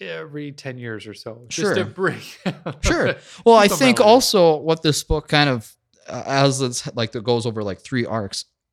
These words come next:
Speaker 2: um, he keeps, uh, Jeff Johns, like, reinforces and does a, we talk about world building, but he gives, like, a lore to the character. Like, um,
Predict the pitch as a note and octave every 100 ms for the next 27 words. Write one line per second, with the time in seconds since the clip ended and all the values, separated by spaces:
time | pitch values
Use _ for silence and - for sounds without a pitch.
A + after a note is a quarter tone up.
0 | _ _ _ _ - - B2+ C3 A2 -
1 | _ - D3 - F#3+ F#3+ - - _ C#3
2 | C3 D#3 D#3+ D3 D3 C3+ C3 G#2 - _
3 | _ _ - C3 D3+ G2+ - A#2+ B2+ C#3
4 | A#2 G2 E2 - _ _ - A#2 G2+ A2
5 | - C3 B2 C3+ A#2 G#2 A2 A#2 G#2+ G2+
6 | G2 F#2+ F#2+ A2+ G#2+ G#2+ G#2 E2+ F2+ G2+
7 | F#2+ E2+ - F2+ D#2 _ - - _ _
8 | _ _ - _ G2 F2 D#2+ - - _
9 | _ _ - F2 E2 -